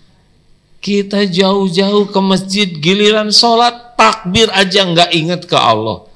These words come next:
Mulut memang menyebut nama Allah, tapi hati belum tentu ke Allah. Jadi Bapak Ibu sekalian, kalau Bapak Ibu ingin mengetahui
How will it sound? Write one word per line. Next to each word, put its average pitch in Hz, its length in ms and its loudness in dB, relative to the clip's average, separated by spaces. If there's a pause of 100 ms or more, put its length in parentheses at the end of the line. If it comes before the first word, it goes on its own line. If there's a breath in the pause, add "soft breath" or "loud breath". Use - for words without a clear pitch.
(260 soft breath)
Mulut 147 640 2
memang 165 500 -2
menyebut 113 540 -2
nama 104 340 -4
Allah, 95 480 -6 (320 soft breath)
tapi 135 320 2
hati 180 560 0
belum 107 560 0
tentu 131 680 -4
ke 123 100 -4
Allah. 113 480 -8 (2250 loud breath)
Jadi 120 300 -2
Bapak 117 320 0 (100)
Ibu 107 140 -4
sekalian, 98 880 -4 (880 soft breath)
kalau 104 260 -4
Bapak 101 380 -2
Ibu 98 260 -2
ingin 95 720 -2 (140)
mengetahui 98 880 -6